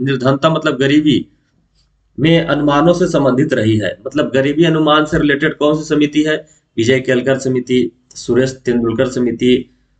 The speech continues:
एसपी गुप्ता समिति, लाकड़ावाला समिति। तो ये देखिए, ये जो निर्धनता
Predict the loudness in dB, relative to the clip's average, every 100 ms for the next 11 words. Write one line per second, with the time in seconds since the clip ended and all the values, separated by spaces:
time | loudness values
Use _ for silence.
0 | _ _ _ _ -4 -4 -2 0 0 -2
1 | 0 0 0 -2 0 2 2 0 0 0
2 | 2 2 4 2 0 -2 -4 -4 -6 -8
3 | _ _ -2 0 2 2 2 4 4 4
4 | 2 2 2 0 -6 _ _ _ _ _
5 | -4 0 2 2 0 2 2 0